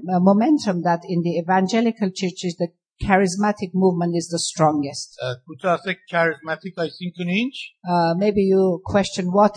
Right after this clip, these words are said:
Speaker 1: is charismatic.
Speaker 2: Ա, քարիզը, քարիզ բառը ուներեն լեզվով այսինքն շնորհ։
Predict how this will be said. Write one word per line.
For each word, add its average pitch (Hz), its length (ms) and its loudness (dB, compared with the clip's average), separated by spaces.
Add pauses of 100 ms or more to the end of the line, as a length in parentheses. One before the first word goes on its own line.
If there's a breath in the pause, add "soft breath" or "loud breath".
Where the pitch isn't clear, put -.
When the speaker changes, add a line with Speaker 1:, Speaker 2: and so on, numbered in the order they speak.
Speaker 1:
is 196 300 -2
charismatic. 151 680 -6
Speaker 2:
Ա, 127 120 -10 (260)
քարիզը, 160 640 -4 (760)
քարիզ 175 320 -6 (180)
բառը 196 400 -2 (340)
ուներեն 165 380 -6
լեզվով 180 460 -6
այսինքն 190 480 -14
շնորհ։ 185 420 -2